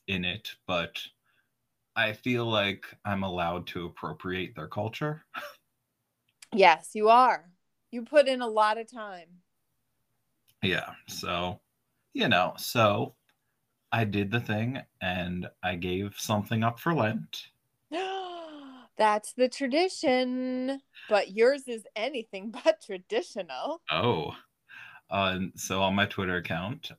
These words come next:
Speaker 1: I gave up fucks, so
Speaker 2: <laughs>
Speaker 1: I'm no longer giving a fuck.
Speaker 2: <laughs> And when I saw that, I was all in,
Speaker 1: <laughs>
Speaker 2: in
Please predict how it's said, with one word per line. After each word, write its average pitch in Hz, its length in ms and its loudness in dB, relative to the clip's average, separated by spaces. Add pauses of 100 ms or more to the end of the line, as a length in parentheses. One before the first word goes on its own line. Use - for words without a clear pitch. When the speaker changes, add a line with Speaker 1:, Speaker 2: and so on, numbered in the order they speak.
Speaker 1:
I 85 540 -6 (160)
gave 92 260 -2
up 107 200 -2 (120)
fucks, - 600 -2 (160)
so - 400 -6
Speaker 2:
<laughs> 90 40 2
Speaker 1:
I'm 90 220 2
no 95 160 0
longer 107 380 2
giving 104 340 4
a 85 80 -8
fuck. - 380 -4 (680)
Speaker 2:
<laughs> 277 100 -8 (1200)
And 285 240 2 (480)
when 254 300 2
I 277 380 8 (100)
saw 269 300 2
that, 220 360 -8
I 220 180 -4
was 226 180 -10 (240)
all 254 480 0 (120)
in, 220 440 -12 (720)
Speaker 1:
<laughs> - 120 -4 (840)
Speaker 2:
in 226 240 -10